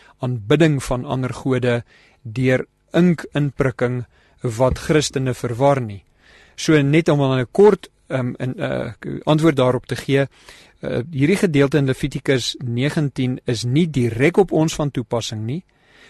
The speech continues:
maar ons moet verstaan dat wanneer ons sulke aksies uitvoer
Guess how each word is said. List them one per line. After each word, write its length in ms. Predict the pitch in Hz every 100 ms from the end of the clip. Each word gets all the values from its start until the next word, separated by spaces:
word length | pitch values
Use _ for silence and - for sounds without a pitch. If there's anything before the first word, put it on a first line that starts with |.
| _
maar 440 | 123 127 139 170 190
ons 280 | 151 151
moet 220 | 131 143 -
verstaan 560 | 180 - - 170 123
dat 260 | 117 117 107
wanneer 400 | 127 165 202 185
ons 420 | 160 156 151 - -
sulke 520 | 165 165 - 165 156 -
aksies 560 | 151 - - 156 - -
uitvoer 640 | 151 165 - 127 131